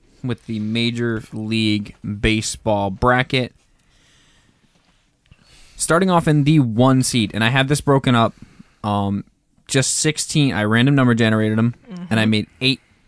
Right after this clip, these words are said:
Speaker 1: matches.
Speaker 2: Okay.
Speaker 1: So I don't have exact seeding.
Speaker 2: Oh, yeah, whatever.
Speaker 1: Starting off, we have Roy Halladay's no-hitter in the N L D S Game One for Philadelphia,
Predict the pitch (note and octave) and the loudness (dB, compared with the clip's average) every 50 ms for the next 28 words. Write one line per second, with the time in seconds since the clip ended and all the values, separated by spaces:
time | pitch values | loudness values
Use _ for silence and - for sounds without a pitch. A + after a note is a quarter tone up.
0 | _ - B2 A#2 G#2+ G#2+ A2 - - D#2 - - - - - - _ _ _ - | _ -2 0 0 2 0 -2 -4 -8 -12 -10 -10 -10 -12 -12 -16 _ _ _ -14
1 | - G#3 G#3 G3 A#3+ _ _ _ - - A2 G#2+ A2+ A#2+ C#3 B2+ B2 B2 A#2 A#2 | -10 -8 -6 -6 -8 _ _ _ -4 0 0 2 2 2 2 0 0 0 -2 -2
2 | A2+ G#2+ - - - - - - D#3+ C3+ A#2 G2+ F2+ E2+ - - - _ _ _ | -4 -4 -4 -6 -6 -4 -4 -2 -2 -2 -2 -2 -4 -8 -10 -14 -16 _ _ _
3 | _ _ _ _ - - A#3 G3 G3+ - - - - E3+ E3 E3 E3 E3 D#3 D#3 | _ _ _ _ -10 -8 -8 -8 -8 -12 -16 -18 -14 -12 -10 -10 -10 -10 -8 -10
4 | E3 G3 _ _ _ _ _ _ _ _ _ _ _ _ _ _ _ - - - | -10 -12 _ _ _ _ _ _ _ _ _ _ _ _ _ _ _ -12 -4 0
5 | D3 D#3+ F3 F3+ F3 E3 D#3+ C#3+ A2 G2 - - - - _ - C3 C3+ B2+ C#3+ | 0 0 2 0 0 0 0 0 0 -2 -6 -12 -20 -20 _ -4 0 0 2 4
6 | C#3 B2 A2+ G#2 G2+ F#2+ G2+ A#2 B2 C#3 E3 F#3+ G3 F3 F#3 E3+ E3+ E3 D#3 - | 4 4 2 0 -2 -2 2 2 4 4 4 2 2 4 4 4 4 4 4 4
7 | G#2+ G2+ G2+ G2 G2 G2 G#2 - - - - _ _ _ - A2+ A2+ A#2 B2+ C#3+ | 2 2 2 2 2 0 -2 -4 -6 -10 -12 _ _ _ 0 2 4 6 6 6
8 | D#3 F3+ F#3+ E3 F#3+ F3 D#3 C3 A#2 A#2+ - - A2+ A2+ A2 - - A#2+ B2 C3+ | 6 6 6 4 4 4 4 4 2 2 2 2 0 0 0 0 0 0 2 2
9 | D3 D#3+ C#3 D3 C#3+ C3+ C3+ C3+ - - A#2+ A#2 A2+ B2 C#3+ D3 C3 B2+ A#2+ A#2 | 2 2 2 2 2 2 2 2 0 -2 0 2 2 4 4 4 4 4 4 2
10 | A2+ - - A2+ - - B2+ B2 B2+ B2 A#2+ A2 G#2+ - - A2 G#2+ G#2 G2+ G#2+ | 2 0 0 -2 -2 0 2 2 4 4 4 4 2 2 0 0 0 0 0 -2